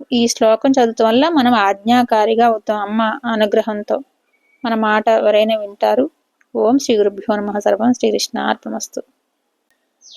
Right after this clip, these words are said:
గౌరీమాత అనుగ్రహంతో ఉంటాం అన్నమాట ఎప్పుడు.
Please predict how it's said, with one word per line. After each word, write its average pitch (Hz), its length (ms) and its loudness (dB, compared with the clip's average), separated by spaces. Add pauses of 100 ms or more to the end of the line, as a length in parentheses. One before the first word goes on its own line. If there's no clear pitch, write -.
(120)
గౌరీమాత 240 680 0
అనుగ్రహంతో 233 680 0
ఉంటాం 214 300 0
అన్నమాట 208 260 -4
ఎప్పుడు. 196 300 -4